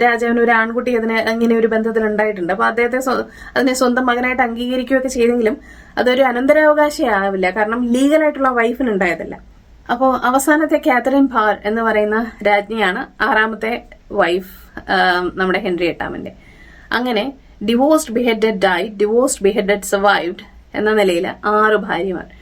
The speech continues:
അപ്പൊ ഈ Church of England-ന്റെ ഫോർമേഷൻ എന്താണെന്ന്, ആ, ഇപ്പൊ നോക്കിക്കഴിഞ്ഞു കഴിഞ്ഞാൽ ഒരു അവിഹിത പ്രണയത്തിന്റെ ഭാഗമായിട്ട് ഇംഗ്ലണ്ടിന്റെ ചരിത്രം തന്നെ തിരുത്തി കുറിച്ച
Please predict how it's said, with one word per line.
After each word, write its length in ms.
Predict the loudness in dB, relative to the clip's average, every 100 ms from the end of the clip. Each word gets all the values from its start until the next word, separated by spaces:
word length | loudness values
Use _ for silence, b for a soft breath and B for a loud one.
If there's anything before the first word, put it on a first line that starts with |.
| B B B B -2
അപ്പൊ 140 | -2
ഈ 60 | -2
Church 520 | 0 2 4 2 0
of 120 | 0
England-ന്റെ 380 | 0 0 2 0
ഫോർമേഷൻ 600 | 0 0 0 -4 -4 -2
എന്താണെന്ന്, 720 | 0 0 -2 -4 -4 -6 -2
ആ, 320 | 0 2 0 -2
ഇപ്പൊ 220 | -2 0
നോക്കിക്കഴിഞ്ഞു 580 | 0 0 -2 0 0 0
കഴിഞ്ഞാൽ 280 | 0 -2 -6 B B B B B -10 0
ഒരു 420 | 2 4 0 -4 -12 -2
അവിഹിത 440 | 0 0 -2 0
പ്രണയത്തിന്റെ 640 | 0 0 0 2 2 2 0
ഭാഗമായിട്ട് 760 | 0 -2 0 0 -2 0 -2 -2
ഇംഗ്ലണ്ടിന്റെ 560 | -4 0 2 2 0 0
ചരിത്രം 580 | 0 -2 -2 -2 0
തന്നെ 140 | 0 2
തിരുത്തി 300 | 0 0 -2
കുറിച്ച 340 | -4 -2 -2